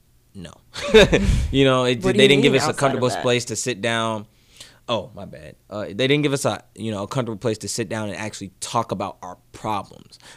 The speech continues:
Speaker 1: But voicing our opinion, they gave us a great, you know,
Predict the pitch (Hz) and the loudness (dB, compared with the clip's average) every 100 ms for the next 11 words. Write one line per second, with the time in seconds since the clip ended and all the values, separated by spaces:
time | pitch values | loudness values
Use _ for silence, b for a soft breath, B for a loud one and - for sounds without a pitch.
0 | - 113 95 117 131 131 113 104 - 170 | -2 -2 0 0 2 0 -2 -2 -2 0
1 | 175 160 127 123 127 110 - 104 107 156 | 0 2 0 0 0 -2 -8 -12 -6 2
2 | 180 - 123 123 104 | 2 2 -4 -4 -4